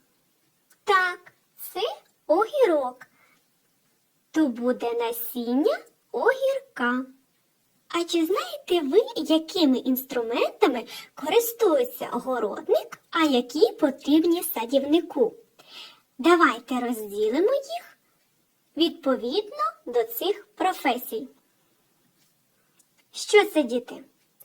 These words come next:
Так, це граблі. Кому потрібні граблі? Молодці,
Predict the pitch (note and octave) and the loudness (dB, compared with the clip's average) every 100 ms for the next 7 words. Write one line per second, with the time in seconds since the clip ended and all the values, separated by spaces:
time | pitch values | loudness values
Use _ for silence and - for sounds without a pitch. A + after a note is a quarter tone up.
0 | _ _ D#4+ D4 C#4 A#3+ - - - B3+ | _ _ 0 2 2 -2 -8 -12 -6 -4
1 | A#3 A4 C#5+ - - - - C4+ A#4+ B4 | 0 0 0 -10 -20 -20 -6 4 4 4
2 | D4 C4 B3+ - - - E5+ F#4 C#4 C4+ | 0 -2 -4 -14 2 4 8 6 4 0
3 | C4+ C#4 C#4+ F4 D#4+ C4+ A3+ - _ _ | 0 2 2 0 -2 -4 -4 -8 _ _
4 | _ _ _ _ _ _ _ _ _ _ | _ _ _ _ _ _ _ _ _ _
5 | _ _ _ _ _ _ C#4 C#4 C#4 D4 | _ _ _ _ _ _ 0 2 2 0
6 | D#4 - - D#4+ A#3 A#3+ | -2 -6 -10 -6 -6 -8